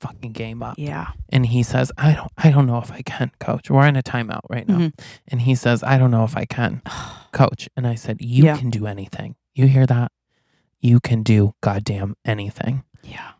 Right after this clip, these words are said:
Speaker 1: And he
Speaker 2: Yeah.
Speaker 1: gets out on that ice, okay? And he,
Speaker 2: Mm.
Speaker 1: he's going for it.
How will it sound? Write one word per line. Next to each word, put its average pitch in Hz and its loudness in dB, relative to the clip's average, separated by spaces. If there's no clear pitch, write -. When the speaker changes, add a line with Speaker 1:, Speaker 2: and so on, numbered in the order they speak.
Speaker 1:
And 123 4
he 127 6
Speaker 2:
Yeah. 123 4
Speaker 1:
gets 127 2
out 117 2
on 110 -2
that 113 -2
ice, 113 -6
okay? 123 0
And 123 2
he, 117 4
Speaker 2:
Mm. 165 4
Speaker 1:
he's 120 4
going 107 2
for - -6
it. - -10